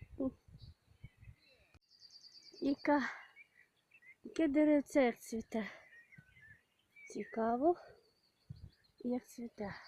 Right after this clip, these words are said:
Так, і квіточки. Вони в нас є такі квіти.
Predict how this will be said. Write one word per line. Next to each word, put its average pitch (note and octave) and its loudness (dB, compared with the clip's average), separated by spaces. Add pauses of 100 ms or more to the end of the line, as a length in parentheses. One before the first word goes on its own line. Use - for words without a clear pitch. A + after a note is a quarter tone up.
(1800)
Так, - -14 (440)
і B3 -14
квіточки. - -8 (1300)
Вони E4 6
в E4 8
нас D#4 6
є C4+ 2
такі A3+ -4
квіти. A3 -8